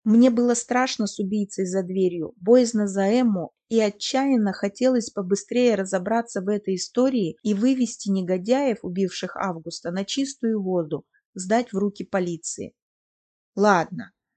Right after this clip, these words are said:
съездим в усадьбу вместе. Ты водишь машину? Моя осталась в усадьбе.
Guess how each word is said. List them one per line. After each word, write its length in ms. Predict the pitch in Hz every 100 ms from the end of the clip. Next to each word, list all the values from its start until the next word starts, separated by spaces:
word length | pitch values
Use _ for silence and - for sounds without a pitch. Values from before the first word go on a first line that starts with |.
| _
съездим 640 | - - 208 294 240 226
в 40 | 185
усадьбу 500 | 185 - 247 208 214
вместе. 600 | 202 202 190 - - - _ _ _
Ты 80 | 208
водишь 380 | 320 370 -
машину? 560 | 208 196 - 190 170 - _ _ _
Моя 260 | - 214 262
осталась 520 | 233 - 240 220 208
в 60 | -
усадьбе. 580 | 214 - 190 160 156